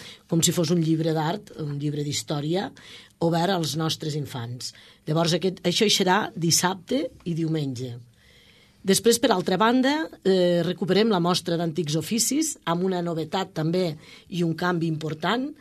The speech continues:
que és que es farà només el dissabte,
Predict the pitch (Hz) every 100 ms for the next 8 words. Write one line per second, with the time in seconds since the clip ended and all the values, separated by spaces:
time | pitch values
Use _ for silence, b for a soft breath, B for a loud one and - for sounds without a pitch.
0 | B B B 190 - 196 180 175 170 165
1 | 160 156 160 175 170 175 180 - - 151
2 | 147 143 - 202 196 - 254